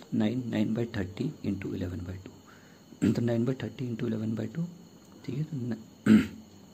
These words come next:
थ्री थ्री जा और थ्री टेन जा, तो थ्री इलेवन जा थर्टी थ्री और टेन टू जा ट्वेंटी, तो sum of first eleven terms of the given A P is thirty-three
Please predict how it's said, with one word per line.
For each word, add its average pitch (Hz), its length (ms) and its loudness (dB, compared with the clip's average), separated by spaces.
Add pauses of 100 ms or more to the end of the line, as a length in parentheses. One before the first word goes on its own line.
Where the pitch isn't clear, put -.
(680)
थ्री 127 160 2 (120)
थ्री 113 180 4
जा 139 160 2 (240)
और 113 180 -6
थ्री - 280 0 (640)
टेन 107 180 -4
जा, 101 100 -10
तो 104 200 -12
थ्री 120 440 -2 (140)
इलेवन 113 260 -2
जा 113 160 -2
थर्टी 107 260 -6
थ्री 139 160 2 (400)
और 117 140 -6
टेन 113 180 0
टू 107 140 0
जा 139 100 0 (120)
ट्वेंटी, 107 300 -10 (440)
तो 123 80 -6
sum 113 260 -2
of 117 100 -4
first - 480 -4 (360)
eleven 110 220 2 (100)
terms 117 260 0 (540)
of 110 120 -4
the 113 140 -10
given 113 200 4
A 110 140 2
P 113 160 -4
is 151 120 -4
thirty-three 110 460 -8